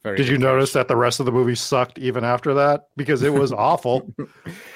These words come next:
Speaker 1: Well, I, I'm, I'm eager to hear your thoughts on why you didn't like the movie. I thought this was a cool concept, almost like zombies. But, uh, you know, anytime you get a, a unique take on zombies, is, I think you get credit for that, because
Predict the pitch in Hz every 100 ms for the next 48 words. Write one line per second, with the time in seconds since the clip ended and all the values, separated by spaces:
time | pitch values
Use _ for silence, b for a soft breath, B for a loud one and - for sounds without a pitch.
0 | B B 127 123 123 123 120 120 120 117
1 | 120 135 127 131 117 107 107 104 - 104
2 | 98 - 95 92 92 90 90 90 90 90
3 | 101 98 95 104 120 147 135 - 107 107
4 | - 107 101 104 95 - 104 - - b
5 | b b _ _ - 160 143 143 135 120
6 | 92 104 107 104 107 101 - - 101 98
7 | 113 101 101 117 123 117 147 190 190 190
8 | 151 135 117 101 107 101 113 110 117 107
9 | - 107 - 87 90 98 90 87 82 -
10 | - b b b _ 104 95 - - -
11 | _ _ _ - 107 98 110 104 - 113
12 | 90 - 87 82 - 90 95 -